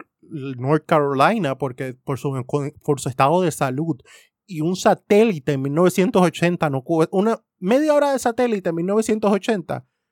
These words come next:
cuesta, costaba bastante. Y el hecho de que le diera media hora para que esa persona hablara y le hiciera una entrevista con el corazón,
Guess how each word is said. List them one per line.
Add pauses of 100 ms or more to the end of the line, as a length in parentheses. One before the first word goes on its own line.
(680)
cuesta, (540)
costaba
bastante. (1500)
Y
el
hecho
de
que
le
diera
media
hora
para
que
esa
persona
hablara (140)
y (100)
le
hiciera
una
entrevista (560)
con
el
corazón,